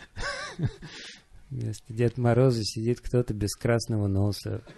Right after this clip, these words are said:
Но, а,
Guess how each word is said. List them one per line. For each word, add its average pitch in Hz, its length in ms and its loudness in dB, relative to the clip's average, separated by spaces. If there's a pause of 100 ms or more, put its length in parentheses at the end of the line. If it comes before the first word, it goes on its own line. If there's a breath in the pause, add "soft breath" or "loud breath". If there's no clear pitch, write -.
(4000 loud breath)
Но, 180 400 -2 (1500 loud breath)
а, 143 380 6